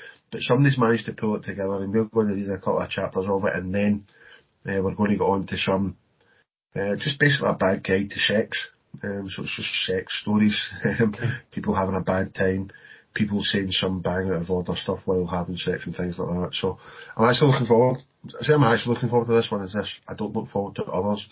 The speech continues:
Speaker 1: but, um, I spent a wee bit of time on this earlier on today,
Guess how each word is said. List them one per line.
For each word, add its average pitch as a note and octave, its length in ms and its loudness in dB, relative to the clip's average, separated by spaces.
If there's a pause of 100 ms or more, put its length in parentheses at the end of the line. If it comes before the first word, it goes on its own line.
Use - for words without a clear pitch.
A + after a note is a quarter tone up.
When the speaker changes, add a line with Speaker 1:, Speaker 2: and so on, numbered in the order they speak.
Speaker 1:
but, F#2+ 200 0 (460)
um, G2 340 -2 (440)
I - 40 -8
spent C3+ 180 4
a - 20 4
wee B2 140 0
bit A2 120 4
of - 80 -10
time G2+ 220 -2
on G2+ 140 -2
this - 340 -4
earlier F#2 320 0
on F#2 140 -2
today, F2 420 -2